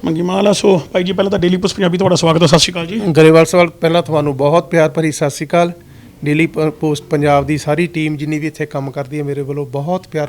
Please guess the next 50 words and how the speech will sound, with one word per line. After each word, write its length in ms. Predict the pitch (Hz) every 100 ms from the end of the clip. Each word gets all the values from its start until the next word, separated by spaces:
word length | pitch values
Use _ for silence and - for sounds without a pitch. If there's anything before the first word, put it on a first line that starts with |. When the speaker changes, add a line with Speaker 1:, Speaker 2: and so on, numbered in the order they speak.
| -
Speaker 2:
ਭਰੀ 240 | 151 139 - _
ਸਤਿ 180 | - 147
ਸ਼੍ਰੀ 160 | 139 170
ਅਕਾਲ, 180 | 175 175 - - - -
ਕਿਉਂਕਿ 240 | 147 156
ਤੁਸੀਂ 260 | 143 143 151
ਮਾਂ 280 | 147 147
ਬੋਲੀ 320 | 151 147 139 139
ਲਈ, 140 | 143
ਚੜ੍ਹਦੀ 340 | 139 165 165
ਕਲਾ 240 | 165 139 135
ਲਈ 140 | 131
ਕੰਮ 300 | 131 143 135
ਕਰ 200 | 127 131
ਰਹੇ 160 | 131 147
ਹੋ, 80 | 151 _
ਪੰਜਾਬੀ 380 | 151 143 123 147
ਲਈ। 160 | 147 160 _ _ _ _ _ - _
ਸੋ 380 | - 151 143 135
ਜਿੰਨੇ 260 | 127 151
ਵੀ 120 | 165 170
ਸਰੋਤੇ 400 | - 143 - 147
ਸੁਣ 260 | 147 135
ਰਹੇ 120 | 143
ਆ, 40 | 143
ਉਹਨਾਂ 180 | 135 147
ਨੂੰ 80 |
ਵੀ 80 | 135
ਬਹੁਤ 260 | 120 117 131
ਪਿਆਰ 140 | 135 123 -
ਭਰੀ 160 | 120
ਸਤਿ 160 | 113 131
ਸ਼੍ਰੀ 180 | - -
ਅਕਾਲ। 120 | 139 - _ _ -
Speaker 1:
ਕਿਵੇਂ 220 | 185 208
ਫਿਰ 120 | 190 190
ਬਾਈ 140 | 196
ਜੀ, 80 | 202
ਕਿਵੇਂ 220 | 202 202
ਚੱਲ 200 | 196 185
ਰਿਹਾ? 140 | 185
ਪਹਿਲਾਂ 200 | 175 196
ਤਾਂ 120 | 190 196
ਇਹ 60 |
ਦੱਸੋ, 220 | 185 -
ਰੁਝੇਵੇਂ 320 | 185 202 190 208
ਕਿਵੇਂ 200 | 202 175
ਚੱਲ 160 | 170
ਰਹੇ 200 | 156 -
ਆ? 80 | -